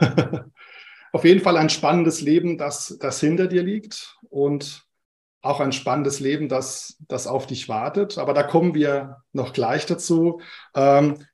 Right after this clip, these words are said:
gehen wir noch mal ein, ein Stück zurück in die Vergangenheit. Wir haben uns vor,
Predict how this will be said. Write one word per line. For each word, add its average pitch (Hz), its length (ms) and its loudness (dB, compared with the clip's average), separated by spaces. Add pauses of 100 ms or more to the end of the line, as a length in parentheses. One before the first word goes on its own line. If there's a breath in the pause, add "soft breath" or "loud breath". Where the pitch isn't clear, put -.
gehen 156 180 6
wir 180 80 6
noch 170 100 4
mal 160 160 2
ein, 151 340 0
ein 143 380 -4
Stück 180 340 2
zurück 170 300 2
in 165 80 -4
die 147 120 -4
Vergangenheit. 165 680 -4
Wir 127 160 -6
haben 151 220 -4
uns 147 240 -4
vor, 143 500 -2